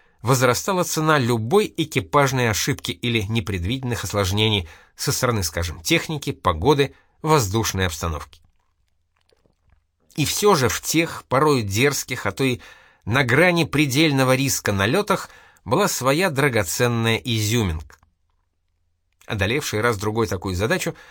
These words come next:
значились у командования и в штабах на особом счету, ценились по высшим меркам летного и боевого мастерства.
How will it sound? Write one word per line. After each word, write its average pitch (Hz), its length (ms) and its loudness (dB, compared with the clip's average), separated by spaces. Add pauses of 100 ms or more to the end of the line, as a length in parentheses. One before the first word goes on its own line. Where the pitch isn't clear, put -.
(240)
значились 170 560 0
у 165 60 -2
командования 135 800 2
и 107 40 0
в - 60 -6
штабах 113 540 0
на 170 160 0
особом 135 440 0
счету, 117 560 -2 (600)
ценились 139 560 -2
по 113 180 4
высшим 139 500 0
меркам 113 440 0
летного 143 540 2 (200)
и 180 140 -4
боевого 107 640 2
мастерства. 87 680 -4